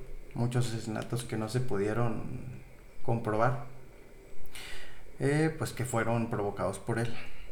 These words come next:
A finales de la, de los noventa, perdón, fue cuando causó la mayor, las mayores aberraciones que, que él hizo,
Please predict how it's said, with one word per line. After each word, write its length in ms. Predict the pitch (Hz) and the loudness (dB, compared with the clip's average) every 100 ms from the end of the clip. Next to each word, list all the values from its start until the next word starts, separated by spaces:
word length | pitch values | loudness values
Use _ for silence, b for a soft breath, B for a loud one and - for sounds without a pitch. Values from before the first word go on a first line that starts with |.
| - - - - - B B B B B - - - | -6 -8 -10 -12 -12 B B B B B 2 0 2
A 340 | 135 143 147 127 | 4 6 4 4
finales 400 | 120 127 151 131 | 4 6 4 4
de 80 | |
la, 320 | 131 120 117 107 | 6 6 4 2
de 140 | 117 | 2
los 160 | 107 - | 2 2
noventa, 400 | 110 131 131 127 | 4 4 4 2
perdón, 360 | - - 117 117 | 0 -2 -2 -2
fue 180 | 110 | 2
cuando 840 | - 117 113 113 104 90 92 117 - | 4 4 2 0 0 -2 -4 -6 -6
causó 320 | - 107 120 | -4 -2 -2
la 120 | 110 113 | 0 2
mayor, 460 | 104 101 98 - | 2 0 0 0
las 200 | 104 107 | 0 0
mayores 600 | 107 107 123 127 - - | 0 2 4 2 -2 -4
aberraciones 600 | 107 107 101 - 117 110 - | 0 2 2 0 0 0 0
que, 380 | - - 127 127 | -4 -4 -6 -6
que 180 | - 101 | -4 -2
él 120 | - | -2
hizo, 200 | - - | -4 -6